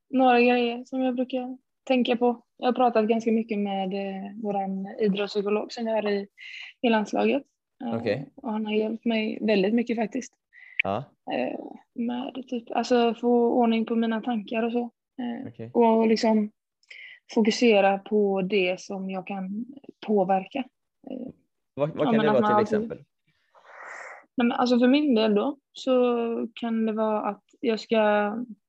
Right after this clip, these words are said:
Speaker 1: alltså, förbereda mig så bra som möjligt när jag är på planen. Att jag ska, liksom, ha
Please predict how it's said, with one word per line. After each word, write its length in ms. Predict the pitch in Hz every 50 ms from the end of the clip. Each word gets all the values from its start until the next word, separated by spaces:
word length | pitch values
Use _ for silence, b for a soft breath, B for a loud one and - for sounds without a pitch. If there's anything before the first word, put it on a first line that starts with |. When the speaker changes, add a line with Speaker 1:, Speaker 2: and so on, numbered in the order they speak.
| _ _ _ _ _ _ _ _ _ _ _ _ _ _ _ -
Speaker 1:
alltså, 420 | - 208 - 220 214 208 - - _ _ _ _ _ _ - - - -
förbereda 480 | - 226 202 185 196 190 190 190 190
mig 460 | 196 202 202 202 208 214 220 226 - _ _ _ _
så 180 | - - - 214
bra 200 | 214 214 202 190
som 140 | 196 196
möjligt 420 | 202 208 202 190 185 185 190 190 -
när 140 | 202 202 196
jag 80 | 196
är 60 | 190
på 100 | 190 185
planen. 480 | 190 - 208 202 190 190 202 226 233 226
Att 180 | - 196 185 180
jag 120 | 202 202
ska, 140 | - - 208
liksom, 280 | 196 196 196 202 196 196
ha 160 | 190 185 185